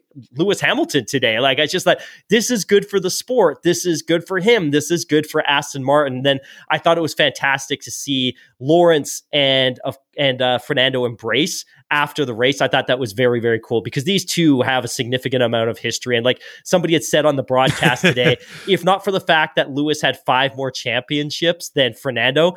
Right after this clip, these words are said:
Speaker 1: Fernando may have long ago retired, that he may simply be going right now because of the spite that he feels towards Lewis Hamilton. But it was really great to see those two embrace after the race.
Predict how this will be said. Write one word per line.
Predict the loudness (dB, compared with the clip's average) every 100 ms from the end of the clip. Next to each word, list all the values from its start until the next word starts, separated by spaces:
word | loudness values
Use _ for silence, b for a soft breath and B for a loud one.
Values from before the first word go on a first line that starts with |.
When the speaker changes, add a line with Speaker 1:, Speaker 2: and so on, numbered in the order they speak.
| B
Speaker 1:
Fernando | -2 2 2 2
may | 2 2
have | 2
long | 2 4 4 2
ago | 2 2 2
retired, | 0 -4 -2 0 2 0 -2 b
that | -2 -2
he | -2 0
may | 2 2
simply | 0 -2 -2
be | -2 0
going | 2 4 4
right | 2 2
now | 2 2 2 0 -4
because | -8 -4 0 2 2
of | 0 -2 -14
the | -10
spite | -10 -4 -2 -2 -2
that | -4 -2
he | -4
feels | 0 2 2 0
towards | 0 0 0 -2
Lewis | -2 -2
Hamilton. | 0 -2 -2 0 0 -2 b b b
But | 0
it | 2
was | 0
really | 2 0
great | 2 0 0
to |
see | -4 0
those | 2 0
two | -2 -6
embrace | -6 -2 0 0
after | 0 -2 -4
the | -10
race. | -8 -8 -10